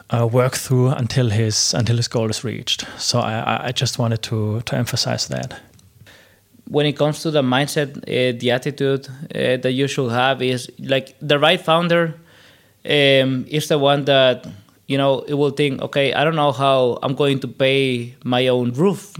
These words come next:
Speaker 2: and the bread and the water that I have in my house in two or three months." But, like,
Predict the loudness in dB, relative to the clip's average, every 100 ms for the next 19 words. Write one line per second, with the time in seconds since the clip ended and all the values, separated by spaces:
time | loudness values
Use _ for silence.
0 | -14 -8 -6 0 2 2 2 0 2 2
1 | 2 0 0 2 2 0 0 0 0 0
2 | -2 -4 -2 -2 -2 -2 0 0 -2 -6
3 | -14 _ _ _ _ _ _ _ _ _
4 | _ _ _ _ _ -6 2 4 6 4
5 | 0 -8 -18 -20 _ _ _ _ -4 -2
6 | -2